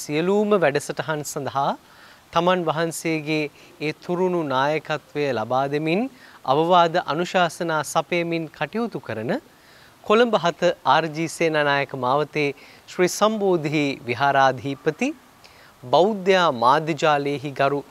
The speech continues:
සභාපති ධුරන්දර අවසරයි අපට නම සිහිපත් කරන්නට. පූජනීය බොරලන්දේ වජිරඥාන නායක ස්වාමින් වහන්සේ අප ඉතාම ගෞරවයෙන්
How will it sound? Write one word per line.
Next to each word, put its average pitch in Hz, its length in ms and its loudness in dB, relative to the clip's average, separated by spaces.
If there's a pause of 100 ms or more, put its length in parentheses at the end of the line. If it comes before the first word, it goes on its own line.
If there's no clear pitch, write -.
(160)
සභාපති 196 680 0
ධුරන්දර 147 600 2 (560)
අවසරයි 160 580 2
අපට 139 200 -6
නම 123 260 -4
සිහිපත් 135 480 -6
කරන්නට. 120 500 -4 (540)
පූජනීය 170 640 2 (360)
බොරලන්දේ 170 840 2
වජිරඥාන 143 840 0
නායක 139 360 -2
ස්වාමින් 131 380 -4
වහන්සේ 143 600 -6 (340)
අප - 180 -6
ඉතාම 196 480 2 (120)
ගෞරවයෙන් 135 640 0